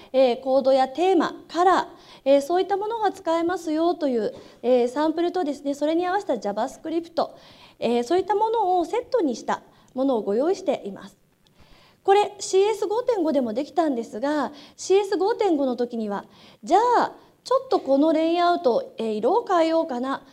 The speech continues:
黒のまま使っていると自分の、もしくは会社の、えー、ウェブサイトのイメージに合わないよ、なんていうような時に、えー、テーマを変えるのはですね、結構めんどくさかったんですね。もちろんある程度、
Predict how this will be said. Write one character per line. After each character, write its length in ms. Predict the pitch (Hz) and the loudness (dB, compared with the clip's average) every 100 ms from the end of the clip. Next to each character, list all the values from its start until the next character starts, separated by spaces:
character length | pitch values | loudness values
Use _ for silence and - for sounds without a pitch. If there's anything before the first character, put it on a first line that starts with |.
| _ _ _ | _ _ _
黒 260 | 453 453 415 | 2 4 6
の 100 | 285 | 4
ま 140 | 247 | 4
ま 160 | 233 233 | 0 -2
使 200 | - 254 | -4 -4
っ 80 | 247 | 0
て 140 | 247 | 2
い 60 | 254 | 2
る 100 | 254 | 0
と 140 | 240 | -2
自 160 | 202 214 | -2 -2
分 240 | 262 277 | 0 2
の、 200 | 294 277 | 2 2
も 140 | 277 | -2
し 80 | 330 | -4
く 100 | - | -2
は 80 | 247 | -6
会 300 | 254 247 269 | -4 -4 -4
社 160 | 269 302 | 0 0
の、 260 | 311 311 - - - | 0 -2 -8 -20 -4
え 180 | 262 262 | 0 2
ー、 20 | |
ウ 40 | 247 | 2
ェ 20 | |
ブ 100 | 240 | 0
サ 200 | 294 359 | -2 -2
イ 40 | 381 | -2
ト 100 | 381 | 0
の 100 | 285 | 0
イ 80 | 269 | 2
メ 160 | 269 | 0
ー 20 | |
ジ 80 | 226 | 0
に 140 | 214 - | -6 -8
合 120 | 220 | -4
わ 140 | 269 | -2
な 180 | 403 427 | -2 -2
い 80 | 403 | 0
よ、 320 | 381 392 - | 2 2 -2
な 160 | 320 359 | -2 -2
ん 60 | 339 | -2
て 80 | 349 | 0
い 100 | 349 | 2
う 80 | |
よ 120 | 359 403 | 2 0
う 40 | |
な 120 | 403 | -2
時 220 | 311 277 | -6 -6
に、 280 | 254 302 294 - - - | -2 -2 -2 -6 -6 2
え 160 | 269 | 2
ー、 80 | 254 | 2
テ 80 | 440 | 0
ー 80 | 508 | 2
マ 100 | 285 | 0
を 80 | |
変 200 | - 240 | 0 0
え 20 | 254 | 0
る 100 | 262 | 0
の 100 | 214 165 - | -2 -6 -8
は 160 | 196 180 | -6 -6
で 100 | 196 | -6
す 100 | 254 | -2
ね、 120 | 269 | -2
結 200 | 269 523 - | -2 -4 -6
構 260 | - 494 381 | -4 0 2
め 140 | 262 | 0
ん 40 | 240 | -2
ど 120 | 247 | -4
く 80 | - | -8
さ 100 | 254 | -10
か 100 | 202 | -8
っ 80 | - | -8
た 120 | - | -12
ん 60 | |
で 60 | - | -14
す 120 | - | -10
ね。 140 | 339 453 _ _ - - - | -8 -10 _ _ -20 -14 -8
も 80 | 359 | 2
ち 100 | 523 | 4
ろ 160 | 466 - | 4 2
ん 40 | |
あ 80 | 392 | 0
る 160 | 466 - | -2 -2
程 220 | 330 285 | 0 0
度、 340 | 240 320 294 | 2 2 0